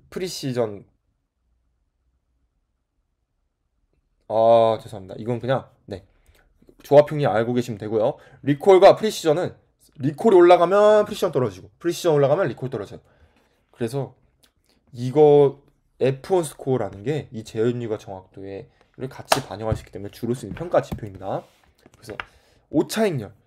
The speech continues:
요거가 일이라고 실제 예측한 놈. 실제 중에 일이라 예측, 실제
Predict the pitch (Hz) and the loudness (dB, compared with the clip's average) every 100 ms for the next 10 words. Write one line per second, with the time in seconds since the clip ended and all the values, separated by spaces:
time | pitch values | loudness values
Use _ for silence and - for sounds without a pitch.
0 | _ _ _ _ _ _ _ _ _ - | _ _ _ _ _ _ _ _ _ -4
1 | 120 123 143 131 165 226 _ _ _ _ | 0 2 4 4 2 0 _ _ _ _
2 | - 208 240 240 233 214 208 214 220 214 | -4 0 2 6 8 8 6 4 -2 0
3 | 190 - - 185 170 110 - _ _ _ | -2 -4 -8 -2 -2 -2 -8 _ _ _
4 | _ _ _ _ - 262 254 277 240 226 | _ _ _ _ -4 -2 2 2 2 2
5 | 202 196 151 - - - _ _ _ _ | 2 6 4 4 -10 -20 _ _ _ _
6 | _ _ - - 226 240 - 220 220 185 | _ _ -16 -4 -4 -4 2 4 4 0